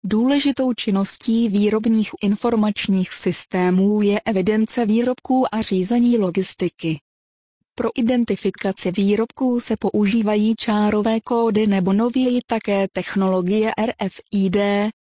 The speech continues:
založená na principu vyčítání informací z tagů na rádiových frekvencích.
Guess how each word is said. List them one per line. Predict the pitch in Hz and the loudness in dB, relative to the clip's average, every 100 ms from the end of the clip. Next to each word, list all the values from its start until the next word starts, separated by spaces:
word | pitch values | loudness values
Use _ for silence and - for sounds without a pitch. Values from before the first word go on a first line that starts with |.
| - | -6
založená | 185 185 185 202 208 196 180 | -2 0 0 0 0 2 2
na | 180 185 | 0 -2
principu | 233 247 269 - 233 - 240 | 0 0 0 -2 -4 -2 0
vyčítání | 226 - 220 202 214 214 220 208 214 | 0 0 -2 0 0 2 2 2 0
informací | 220 - 240 226 226 - 208 | 0 0 0 2 0 -2 -2
z | - | -2
tagů | - 190 226 | -4 -2 2
na | 226 190 | 2 2
rádiových | 190 185 175 190 185 202 226 - | 2 0 2 2 2 2 0 -2
frekvencích. | - 208 208 175 175 165 - 156 143 - | -4 -4 -2 -2 0 0 0 0 -2 -6